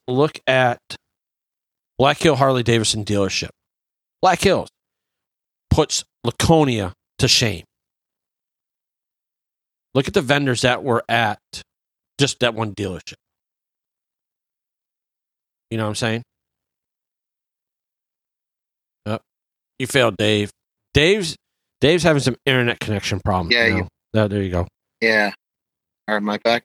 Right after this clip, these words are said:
Speaker 2: now?
Speaker 1: Yeah, you're back.
Speaker 2: 'Cause, yeah, I lost you for that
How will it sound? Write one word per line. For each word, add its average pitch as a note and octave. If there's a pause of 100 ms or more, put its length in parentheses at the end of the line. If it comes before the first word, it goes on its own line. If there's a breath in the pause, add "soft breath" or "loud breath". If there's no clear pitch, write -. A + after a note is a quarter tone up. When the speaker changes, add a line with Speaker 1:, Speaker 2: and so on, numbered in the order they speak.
Speaker 2:
now? B2+ (140)
Speaker 1:
Yeah, B2+
you're C3+
back. G#2 (1500)
Speaker 2:
'Cause, -
yeah, F#2+
I G2+
lost G#2+
you G2+ (100)
for F#2+ (480)
that F#2+